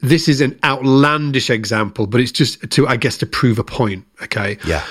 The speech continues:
Speaker 1: Um, if, yeah,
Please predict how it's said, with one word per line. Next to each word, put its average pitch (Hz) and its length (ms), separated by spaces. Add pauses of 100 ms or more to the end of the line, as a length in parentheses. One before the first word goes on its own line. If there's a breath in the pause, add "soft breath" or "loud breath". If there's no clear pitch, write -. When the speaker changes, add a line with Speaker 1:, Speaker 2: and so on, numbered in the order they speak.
(340 loud breath)
Speaker 1:
Um, 131 600 (400)
if, 190 380 (960)
yeah, 110 220